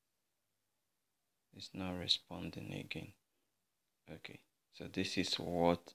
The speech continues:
is happening. So, uh, what I, uh, to fix this, I will have to switch off the phone, and when I now switch it on, then the Happy Feet is gone. Then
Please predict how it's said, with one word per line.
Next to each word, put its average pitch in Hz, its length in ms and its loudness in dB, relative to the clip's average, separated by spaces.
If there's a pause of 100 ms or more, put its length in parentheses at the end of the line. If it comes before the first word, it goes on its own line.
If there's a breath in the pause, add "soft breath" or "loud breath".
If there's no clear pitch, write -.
is 71 320 0
happening. - 640 -2 (500 loud breath)
So, - 320 -2 (420)
uh, 60 60 4 (200)
what 101 300 2
I, 82 200 12
uh, - 200 8 (300)
to 95 140 4
fix - 400 6
this, 87 360 6 (300 loud breath)
I 95 80 2
will 92 140 8
have 92 280 4
to 87 120 0
switch - 600 4 (120)
off 85 220 4
the 71 100 6
phone, 92 500 2 (320 loud breath)
and 82 140 0
when 92 180 8
I 85 140 4
now 87 260 4
switch - 480 4
it - 260 -2
on, 78 340 0 (380 soft breath)
then 82 180 -4
the 87 80 0
Happy 95 500 0
Feet - 500 -6
is 82 260 -8 (120)
gone. 82 400 -2 (840 loud breath)
Then 87 480 6